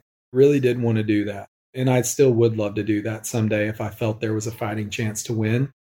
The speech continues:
What the office of governor gives you is just, especially in a smaller state like Arkansas, you've got a chance to press on a spectrum of issues that tie together. So it's hard to not have that opportunity. That said, I think at this point in my life,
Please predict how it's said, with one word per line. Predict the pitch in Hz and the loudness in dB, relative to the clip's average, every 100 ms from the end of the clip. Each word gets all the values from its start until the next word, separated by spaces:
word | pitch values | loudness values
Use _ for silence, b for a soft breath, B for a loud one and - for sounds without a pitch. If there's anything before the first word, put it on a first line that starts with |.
| _ - | _ -2
What | 131 123 - b b b b | 0 0 -4 b b b b
the | 131 | 2
office | 131 135 - | 4 4 4
of | 117 | 4
governor | 123 123 120 | 6 4 2
gives | 113 120 117 | 2 2 4
you | 117 113 113 113 _ - | 4 6 4 -2 _ -8
is | 123 113 | -6 -4
just, | 120 113 - | -4 -6 -6
especially | - - 151 - 123 | -6 0 0 2 0
in | |
a | 110 | 0
smaller | - 110 113 | -2 0 0
state | 107 120 110 | 0 0 0
like | 107 104 | -2 -2
Arkansas, | 110 113 117 131 131 139 - B B B | -2 -2 0 2 4 2 -2 B B B
you've | 131 127 | 0 4
got | 127 135 | 6 6
a | 123 | 4
chance | - 127 117 | 2 0 0
to | 113 | -4
press | - 117 113 110 - _ - | -2 2 2 0 -10 _ -6
on | 107 | -6
a | |
spectrum | 95 - 113 101 107 98 | -6 -4 -4 -4 -4 -4
of | 98 | -6
issues | 101 - 107 - - _ _ _ - | -6 -6 -8 -10 -18 _ _ _ -6
that | 117 113 | -6 -4
tie | 117 104 | -2 0
together. | 101 104 98 107 - _ _ | -2 -6 -8 -12 -18 _ _
So | - 143 | 2 4
it's | 131 143 - _ _ | 4 0 -6 _ _
hard | 139 135 123 | 4 6 6
to | 117 113 - | 4 2 -2
not | 117 113 110 | 0 0 0
have | 117 107 | -2 -2
that | 117 117 | 0 0
opportunity. | 117 127 - 131 147 | -2 -4 -2 -2 0
That | 165 208 - | -2 -2 -2
said, | - 127 117 113 B B B B - | 2 2 2 -4 B B B B -8
I | |
think | 127 175 147 | -2 0 0
at | 117 | 2
this | 131 131 | 2 2
point | - 127 | 0 0
in | 113 | 2
my | 110 110 | 2 4
life, | 120 123 113 113 | 4 4 2 -2